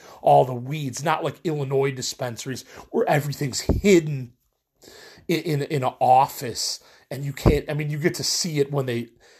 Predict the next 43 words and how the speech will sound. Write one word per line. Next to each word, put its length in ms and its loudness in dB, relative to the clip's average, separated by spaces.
they, 320 2
uh, 380 -2
bring 380 4
it 140 0
to 140 -4
you, 240 -4
but, 200 -4
like, 280 -2
you 120 -6
can't 320 2
even 180 -8
see 560 -4
the 120 -4
weed 400 -6
in 120 -4
the 80 -10
jar 640 2
to, 80 -8
like, 220 -6
see, 280 -4
"Oh, 160 0
I 100 4
wanna 200 -2
try 380 -2
that 280 2
one." 120 -4
You 120 6
can 240 0
do 240 6
that 200 6
in 120 -8
Portland, 680 -2
okay? 440 0
I've 300 0
done 240 2
it. 100 -8
I'm 120 -4
not 240 0
exaggerating 1400 0
or 100 -4
this 340 -2
or 60 -4
this. 220 -6